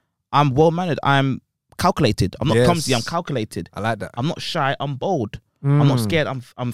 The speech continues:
Speaker 1: I'm fearful, wonderfully made.
Speaker 2: Yes.
Speaker 1: Come on.
Speaker 2: I like that.
Speaker 1: Come on, man. So that's what, that's what, that's what it's all about, bro. Write down paper, but
Speaker 2: Mm-hmm.
Speaker 1: most importantly, affirm yourself with, with the opposite of it.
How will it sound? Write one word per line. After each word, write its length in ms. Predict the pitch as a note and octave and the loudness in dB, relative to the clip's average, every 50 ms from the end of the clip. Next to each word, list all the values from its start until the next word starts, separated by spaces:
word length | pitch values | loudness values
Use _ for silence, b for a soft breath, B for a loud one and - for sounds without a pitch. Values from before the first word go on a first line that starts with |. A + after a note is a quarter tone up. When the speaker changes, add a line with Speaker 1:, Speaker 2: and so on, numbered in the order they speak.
| - - - | -8 -8 -4
Speaker 1:
I'm 120 | C3 B2+ A#2+ | -4 -4 -2
fearful, 320 | - D#3+ E3+ E3+ - D3 | -2 -2 -2 0 0 0
wonderfully 300 | D3 D3 C#3+ D3 - D3+ | 0 -2 -2 0 0 0
made. 320 | D#3 G3+ D#4+ - - - - _ _ - | 2 0 -2 -4 -6 -8 -8 _ _ -4
Speaker 2:
Yes. 380 | C3+ D#3+ F#3+ D#3 - - - | 0 0 0 0 -2 -4 -8
Speaker 1:
Come 180 | - G2 G2+ C3 | -6 -2 -2 -2
on. 100 | - - - | -2 -4 -6
Speaker 2:
I 60 | F#2 | -10
like 100 | F#2 E2 | -8 -8
that. 140 | E2+ D#2 - - _ _ _ | -8 -10 -12 -14 _ _ _
Speaker 1:
Come 140 | - C3 C3 C3+ | 0 0 0 0
on, 80 | A#2 | 0
man. 120 | A2 G2+ B2+ | -2 -4 -2
So 80 | D#3 | -2
that's 160 | D#3 G#3 - | -2 0 0
what, 220 | G#3 F3+ E3 - - - | 2 2 2 0 0 -4
that's 120 | E3 E3 | -4 -2
what, 80 | E3 C#3+ D3+ - | 0 0 0 0
that's 140 | - E3 E3 | 0 -2 -2
what 20 | |
it's 100 | C#3+ A#2+ | -2 -2
all 120 | A2+ C3 C#3 | -2 -4 -2
about, 240 | - A#2+ F2+ - | -2 -4 -4 -2
bro. 180 | - G2+ G#2 G#2+ b b b b b b b _ _ | -2 -4 -4 -4 b b b b b b b _ _
Write 140 | - F3 F3+ | 0 2 4
down 160 | E3+ D#3+ C#3+ | 4 2 2
paper, 340 | - C3+ A#2 A2 - A2 A2+ F3 - _ _ _ _ _ - | 2 0 0 0 -2 -2 -2 -2 -4 _ _ _ _ _ -2
but 60 | - | 2
Speaker 2:
Mm-hmm. 60 | A2+ | 2
Speaker 1:
most 160 | B2+ - B2+ | 2 2 2
importantly, 580 | - - - C#3 A#2 G2 A2 G#2+ G#2 G#2 B2+ - _ _ _ _ _ _ _ _ _ _ _ _ _ | -2 -4 -4 -2 -2 0 0 0 0 -2 -4 -8 _ _ _ _ _ _ _ _ _ _ _ _ _
affirm 320 | - - - - C#3 C3+ B2+ | -18 -8 -4 0 0 2 2
yourself 280 | A#2+ A#2 G2 - - | 0 -2 -4 -6 -6
with, 220 | - G#2 A2 - - | -8 -8 -8 -8 -8
with 100 | G#2 G2+ - | -8 -8 -4
the 60 | - | -2
opposite 320 | A#2+ A#2+ - - - - - | 0 0 0 -2 -4 -6 -10
of 120 | F#2+ G2+ | -8 -10
it. 100 | - | -10